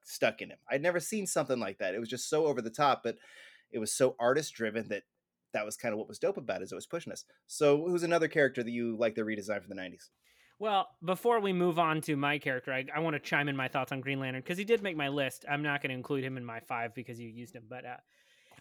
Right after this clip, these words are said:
Speaker 2: I, for me, it's Hal Jordan. I mean, Hal Jordan all day. I know you're saying that it came in with the nineties and his comic was kinda boring, but I was looking at my box, man. I got, like, the whole fifty.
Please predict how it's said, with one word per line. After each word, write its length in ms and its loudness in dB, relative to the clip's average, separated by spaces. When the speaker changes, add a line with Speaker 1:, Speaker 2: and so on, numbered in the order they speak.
Speaker 2:
I, 160 0
for 160 0
me, 180 0
it's 120 -4
Hal 160 0
Jordan. 460 -4
I 60 -6
mean, 160 -2
Hal 280 -2
Jordan 320 -2
all 160 -2
day. 240 -2
I 100 -4
know 160 -4
you're 180 0
saying 400 -4
that 100 -2
it 100 -6
came 320 -2
in 180 -2
with 100 -8
the 60 -6
nineties 560 -2
and 100 -10
his 240 -8
comic 320 -2
was 100 -4
kinda 200 -4
boring, 360 -6
but 160 -8
I 120 -4
was 160 -6
looking 160 -6
at 60 -4
my 100 -2
box, 340 -4
man. 200 -8
I 100 -12
got, 240 -2
like, 220 -6
the 80 -2
whole 380 -2
fifty. 500 -2